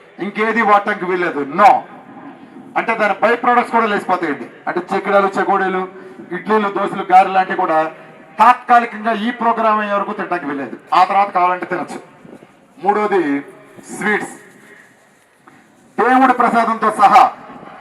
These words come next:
దేవుడి ప్రసాదంతో సహా ఏది షుగర్ వాళ్ళు తినొచ్చని చెప్పి షుగర్ టైప్ వస్తే దాంతో సహా ఇంత కూడా టచ్ చేయటం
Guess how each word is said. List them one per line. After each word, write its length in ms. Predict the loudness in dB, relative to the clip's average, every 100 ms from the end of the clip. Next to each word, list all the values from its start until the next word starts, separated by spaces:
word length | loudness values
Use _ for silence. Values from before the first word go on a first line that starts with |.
| -20 -20 _ -20 _ 0
దేవుడి 360 | 4 6 4 2
ప్రసాదంతో 500 | -2 -4 -4 -2 -2 -2 -2
సహా 240 | 4 6 6 0 -20 -20 -20 -20 -14 -4 -2
ఏది 180 | -2 -4 -8
షుగర్ 260 | -4 4 6
వాళ్ళు 140 | 6 4
తినొచ్చని 420 | -2 -4 -6 -6
చెప్పి 240 | -6 -4 -2 -2 -4 -14 -20 -20 -18 -2
షుగర్ 300 | 2 4 4
టైప్ 180 | 0 -2 -4
వస్తే 240 | -2 -2 -2 -4 -8 -20 -20 -20 -4 4
దాంతో 340 | 6 6 2 0
సహా 240 | 4 8 10 8 4 -10 -20 -20 -14 -6 -4
ఇంత 220 | -4 0 2 4
కూడా 160 | 4 2 -4 -4
టచ్ 200 | -4 -2
చేయటం 240 | -4 -2